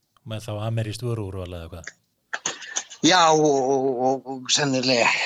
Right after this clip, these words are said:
Speaker 2: amerískt kjöt líka, svona eins og Bændablaðið myndi sennilega kalla hormónakjöt.
Speaker 1: Já, já. En þið treystið þá náttúrulega á, á flutninga, að, hérna, nú er
Speaker 2: Já, já.
Speaker 1: mikið högt í því. Hvernig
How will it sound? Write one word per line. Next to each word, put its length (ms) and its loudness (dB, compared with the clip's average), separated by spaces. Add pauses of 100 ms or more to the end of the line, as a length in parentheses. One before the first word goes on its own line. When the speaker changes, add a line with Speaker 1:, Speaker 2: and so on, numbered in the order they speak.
(160)
Speaker 2:
amerískt 760 0
kjöt 400 -2
líka, 300 0 (220)
svona 320 -6 (680)
eins 200 -2
og 120 -4
Bændablaðið 600 0
myndi 240 -2
sennilega 340 -2
kalla 300 -4
hormónakjöt. 920 -4
Speaker 1:
Já, 180 -8
já. 140 -12 (1900)
En 180 -4
þið 220 0
treystið 460 2
þá 100 2 (180)
náttúrulega 520 -4
á, 100 -2
á 160 -10
flutninga, 560 -8 (120)
að, 420 -12
hérna, 380 -14 (720)
nú 260 -10
er 240 -6
Speaker 2:
Já, 240 4 (120)
já. 240 6
Speaker 1:
mikið 200 2
högt 240 -2
í 80 -4
því. 160 -6
Hvernig 420 -6